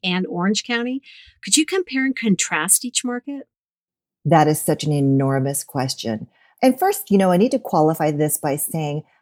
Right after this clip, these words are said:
Speaker 2: I haven't been working in the Silicon Valley market for a couple of decades now. So probably things have changed in my absence in terms of business culture, but I do have friends and family up there, and I do get up there fairly often. So I have a sense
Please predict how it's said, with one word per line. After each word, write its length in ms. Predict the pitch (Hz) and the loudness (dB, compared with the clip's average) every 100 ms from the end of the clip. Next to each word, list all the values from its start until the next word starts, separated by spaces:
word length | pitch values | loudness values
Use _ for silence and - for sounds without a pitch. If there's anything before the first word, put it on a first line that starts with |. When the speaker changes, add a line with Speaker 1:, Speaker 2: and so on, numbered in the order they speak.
| - | -6
Speaker 2:
I 80 | |
haven't 500 | 160 - 202 240 208 | -6 -2 0 2 0
been 280 | 165 170 156 | 2 2 2
working 420 | 156 180 175 180 | 4 2 2 -2
in 120 | 170 160 | 0 -2
the 80 | |
Silicon 480 | 156 160 151 156 175 | -2 0 -2 -2 -2
Valley 240 | 156 139 139 | -2 0 -2
market 360 | 135 135 - | -4 -6 -6
for 100 | 143 | -4
a 40 | 127 | -4
couple 320 | 147 - 147 | -6 -6 -4
of 120 | 151 | -4
decades 500 | 151 135 - 110 - | -4 -4 -4 -6 -2
now. 280 | 127 104 101 _ _ - | -4 -4 -8 _ _ 0
So 140 | 196 | 0
probably 540 | - - 262 262 247 | 2 2 4 6 6
things 260 | 247 196 190 | 6 4 2
have 160 | 190 - | -2 -4
changed 360 | 185 165 156 - | -2 -2 -2 -2
in 140 | 170 | 0
my 180 | 156 147 | 2 0
absence 500 | - 135 135 156 143 | 0 0 0 -2 -2
in 180 | - 151 | -2 -4
terms 280 | 143 143 135 | -4 -6 -6
of 140 | 135 | -6
business 300 | - 123 143 | -4 -4 -4
culture, 500 | - 190 190 - 262 - _ _ - | -2 0 0 0 -4 -6 _ _ -12
but 100 | - | 4
I 80 | 180 | 6
do 140 | 175 226 | 6 4
have 220 | 233 220 | 2 -4
friends 380 | - 180 175 - | -2 -2 -2 -2
and 160 | 180 165 | -4 -2
family 340 | 160 147 143 | -2 -4 -4
up 140 | 139 - | -6 -2
there, 220 | 135 135 | 0 0
and 140 | - | 0
I 80 | 160 | 0
do 120 | 175 | 2
get 140 | 165 160 | 0 0
up 120 | 143 | -2
there 120 | 143 | -4
fairly 340 | 139 135 127 127 | -4 -2 -2 0
often. 460 | 123 123 - - - | 0 -2 -4 -6 -6
So 140 | - | -4
I 60 | 175 | -4
have 200 | 214 226 | -2 -2
a 160 | 220 - | -4 -6
sense 500 | - 254 147 135 | 2 4 4 2